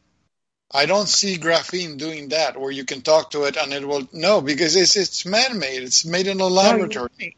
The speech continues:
Speaker 1: It doesn't
Speaker 2: Yeah.
Speaker 1: have that level of sentience.
Speaker 2: Yeah, you're right. That, that, that's, that's what I was trying to say. The, the graphene is the bad one, but this, the shungite is actually, it's completely the opposite. Because
Speaker 1: Yeah.
Speaker 2: it's sentient and because it's good,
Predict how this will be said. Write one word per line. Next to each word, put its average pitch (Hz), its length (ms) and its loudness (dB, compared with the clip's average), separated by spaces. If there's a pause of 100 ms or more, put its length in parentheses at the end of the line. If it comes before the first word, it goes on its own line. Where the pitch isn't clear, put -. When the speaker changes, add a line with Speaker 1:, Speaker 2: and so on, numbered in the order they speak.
Speaker 1:
It 147 160 -4
doesn't 190 240 4
Speaker 2:
Yeah. 233 140 4
Speaker 1:
have 190 160 0
that 170 160 0
level 170 280 -4
of 156 80 -2
sentience. 190 680 -4 (560)
Speaker 2:
Yeah, 233 140 0
you're 202 180 -4
right. 220 460 2
That, 180 260 0
that, 147 180 2
that's, 214 220 2 (100)
that's - 240 0
what 214 100 2
I 196 60 4
was 196 140 -4
trying 196 280 0
to 196 60 -12 (160)
say. 214 400 4
The, 170 160 -2
the - 180 -6
graphene 214 560 2
is 180 120 -6
the 185 100 -6
bad 202 340 4
one, 156 280 -2
but - 180 -4
this, 208 240 -2
the - 140 -6
shungite 202 640 2
is 175 240 -4
actually, 180 580 -2 (1400)
it's 196 220 0
completely 208 500 0
the 190 200 2
opposite. 196 540 0 (560)
Because 202 300 0
Speaker 1:
Yeah. 226 80 -2
Speaker 2:
it's - 100 -8
sentient 214 460 -4
and 185 120 -4
because 190 260 -2
it's - 160 -6
good, 190 440 4